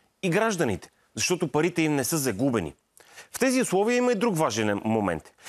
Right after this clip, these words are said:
Изпълнителят носи пълната отговорност за своето изпълнение и при всеки проблем може да бъде глобен, сменен или каквото друго предвижда законът. Това е по духа. Буквата на закона обаче може да бъде доста по-особена.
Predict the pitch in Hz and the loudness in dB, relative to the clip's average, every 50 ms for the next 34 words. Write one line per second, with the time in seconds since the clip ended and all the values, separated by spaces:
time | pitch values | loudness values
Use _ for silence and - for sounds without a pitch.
0 | - - 151 156 - - 143 139 151 208 220 - 240 220 226 220 - 180 202 190 | -6 -4 -4 -4 -2 0 0 0 2 0 0 0 0 0 0 2 0 0 0 0
1 | - 202 - _ _ - 240 233 214 175 - 127 101 87 101 101 104 107 101 101 | -2 -4 -6 _ _ 0 2 2 2 2 0 0 0 0 0 2 2 2 2 0
2 | 101 90 98 92 - - 107 98 87 - 92 - - - 107 123 156 185 196 202 | 0 -2 -2 -4 -2 -2 -2 -2 0 -2 -4 -4 -2 -2 0 0 0 0 0 -2
3 | 185 - - - - - - 117 101 - 101 185 - - 185 185 - 220 - 190 | -2 -4 -8 -14 -10 -6 -4 -4 -2 -2 -4 -2 -2 -2 -2 -2 -2 -4 -2 0
4 | 185 165 170 165 160 156 165 175 175 180 170 160 135 151 151 156 139 135 139 131 | 0 0 0 0 2 2 2 2 0 0 0 0 0 0 0 0 0 0 0 2
5 | 120 131 135 139 127 - 139 135 123 123 123 127 131 80 123 151 151 143 - 143 | 2 0 0 0 -2 -2 0 0 2 2 0 0 0 0 0 0 -2 -2 -4 -4
6 | 110 139 143 127 135 113 113 110 113 113 - 113 95 90 95 104 101 92 98 92 | -4 -4 -4 -2 -2 -2 -2 -2 -2 -2 -2 -4 -4 -4 -4 -4 -2 -2 -4 -4
7 | 90 92 - - 92 82 - - - - _ _ _ _ _ - - - - - | -6 -6 -6 -4 -4 -4 -6 -10 -20 -20 _ _ _ _ _ -20 -20 -20 -20 -20
8 | - _ - - 220 220 - 175 143 139 - 139 120 - - _ _ _ _ _ | -20 _ -4 -2 -2 -2 -2 -2 -2 0 0 -2 -2 -2 -6 _ _ _ _ _
9 | - - - - - - _ - 190 240 - 277 - 202 165 143 - 151 220 240 | -20 -20 -20 -20 -20 -8 _ -2 0 0 0 0 0 0 0 0 0 0 0 2
10 | 240 226 214 233 - - 220 220 214 196 190 185 185 202 196 185 170 190 185 - | 2 2 0 0 0 0 0 0 0 0 0 0 2 2 2 2 0 0 -2 -2
11 | - 170 147 - - 170 170 170 160 - - _ _ _ _ _ _ - 123 - | -4 -6 -4 -2 -2 0 2 0 0 -2 -4 _ _ _ _ _ _ -4 -4 -2
12 | - 156 123 95 87 80 76 | 0 0 0 0 -2 -4 -6